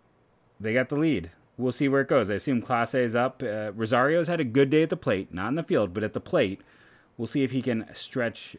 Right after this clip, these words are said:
uh, stretch us out. It'd be, I don't know about you out there in the listening audience. I'd feel a lot more comfortable if this got out to two or three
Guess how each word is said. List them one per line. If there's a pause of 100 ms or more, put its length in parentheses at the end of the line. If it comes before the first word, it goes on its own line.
uh,
stretch
us
out.
It'd
be,
I
don't
know
about
you (240)
out
there
in
the
listening
audience. (280)
I'd
feel
a
lot
more
comfortable
if
this
got
out
to
two (260)
or
three